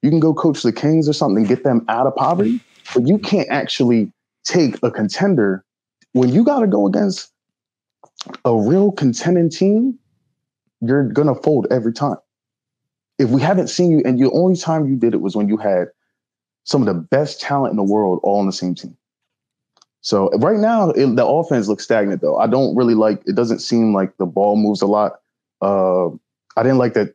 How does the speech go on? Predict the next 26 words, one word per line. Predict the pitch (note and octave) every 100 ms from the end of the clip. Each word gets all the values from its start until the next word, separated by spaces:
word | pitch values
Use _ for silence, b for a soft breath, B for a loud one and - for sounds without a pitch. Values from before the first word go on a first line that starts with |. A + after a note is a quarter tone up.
| _
Maxey | G2+ F#2+ A2 A#2 - G#2
dropped | G2 G2+ -
forty-four | A2 G#2+ G2 G2+ G#2+
with | F#2+
Joel | G2+ G2+
out. | A2 G#2 -
I | G#2+
feel | A2+
like | G#2
he | G#2+
can | G2
drop | G2+ -
forty-four | G#2 G2+ F#2+ G3+ G3
with | F#3+
Joel | G3+ G3 F#3+
there. | G3 C#3+ - _ _ _ _ -
I |
feel | F#2+ G#2
like | G2+ F#2
you | G#2
got, | G2+ G2+ - -
like, | G2+ - _ -
I | A#2+
don't | C3
know | B2+
why | A2+ A#2 A2